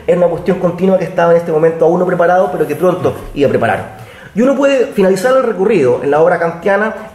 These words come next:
en el ochenta y cinco, en su Paz Perpetua, donde se formula por Kant algo así como un tratado o un manual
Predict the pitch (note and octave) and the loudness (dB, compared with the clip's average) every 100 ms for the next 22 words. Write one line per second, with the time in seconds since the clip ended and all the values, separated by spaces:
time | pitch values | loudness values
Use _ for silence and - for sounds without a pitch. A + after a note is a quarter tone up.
0 | - G3+ G3 F3+ C#3+ - - - - E3+ | -4 0 2 0 -2 -10 -18 -8 -4 -2
1 | E3 D#3+ - A3 G#3+ B3 - E3+ F#3 E3+ | -2 -4 -2 -2 0 -4 0 -2 0 -2
2 | E3+ F3 - B2 F#2+ E2 - - - D#3+ | -2 -4 -2 -2 -2 -10 -16 -20 -8 -2
3 | D#3+ D#3 F3 E3 G#3 B3 - F#3+ G#3 G#3 | -2 -2 -2 0 2 0 0 -4 -2 -2
4 | G#3 G#3 G#3 F#3+ A3 F#3+ F#3 F#3 F3+ E3+ | 0 -2 0 -2 -6 -4 -2 -2 0 -2
5 | - A3+ G#3 F3 F#3 F#3 F#3 F3 G#3+ | 0 0 0 0 0 2 2 2 0